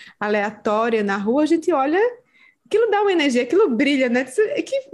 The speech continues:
que lindo, né? Que pena que perde. Se fosse um adulto assim, a gente ia dizer que tá com alguma questão psíquica muito séria, né? Porque a gente vai classificando como algo que tá errado, né? Então,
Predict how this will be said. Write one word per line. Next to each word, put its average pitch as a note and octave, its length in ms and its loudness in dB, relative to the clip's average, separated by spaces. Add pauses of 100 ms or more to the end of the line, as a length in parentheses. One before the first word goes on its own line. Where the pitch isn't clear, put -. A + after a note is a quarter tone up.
que B4 220 0
lindo, B3+ 380 2
né? A#3 200 0
Que E4+ 140 -6
pena F4 300 0
que F4 120 0
perde. A3 380 -4
Se D#4+ 140 -4
fosse F#4 300 0
um F4+ 60 2
adulto A#3 440 2
assim, C#4+ 600 0
a A#3+ 100 -4
gente B3 180 -4
ia C#4+ 80 2
dizer A#3+ 260 -2
que C4 80 -10
tá C#4+ 160 -4
com D#4 80 -2
alguma D4+ 260 0
questão D4+ 720 0 (420)
psíquica C4 540 -2
muito D4+ 240 0
séria, B3 420 0
né? C4 200 0 (260)
Porque A#3 260 -2 (500)
a A3+ 80 -4
gente A#3+ 160 -2
vai B3 120 -2
classificando C4+ 640 -2
como C4+ 280 0
algo B3+ 300 2
que D#4 120 -4
tá C4+ 200 -2
errado, C#4 600 -2
né? G#3+ 120 0
Então, B3+ 280 -2